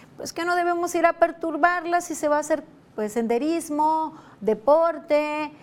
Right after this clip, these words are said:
eh, o mirar desde allí el panorama, pues seamos respetuosos del entorno. Y aunque en este momento hablamos estrictamente de la naturaleza, pues también tratar de no ir a dejar basura.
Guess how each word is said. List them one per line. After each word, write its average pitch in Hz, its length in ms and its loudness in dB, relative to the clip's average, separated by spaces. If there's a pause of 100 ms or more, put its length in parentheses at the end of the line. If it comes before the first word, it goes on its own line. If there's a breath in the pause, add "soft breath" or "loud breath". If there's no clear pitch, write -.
(180 loud breath)
eh, 214 280 2
o 233 200 2
mirar 226 720 -4
desde 202 400 -4
allí 214 380 -2
el 220 120 -2
panorama, 254 840 -2
pues 294 140 -2
seamos 262 400 -2
respetuosos 247 960 -2
del 214 360 -4
entorno. 277 840 0 (400 loud breath)
Y 247 40 2
aunque 269 200 4
en 320 80 0
este 381 240 2
momento 403 380 2
hablamos 294 440 -2
estrictamente 311 1040 0
de 226 60 -2
la 226 120 -2
naturaleza, 320 840 0 (300 loud breath)
pues 220 200 -8
también 240 320 -2
tratar 233 440 0
de 226 120 -2
no 226 260 -2
ir 254 260 -4 (140)
a 220 140 2
dejar 202 480 -6 (180)
basura. - 540 -6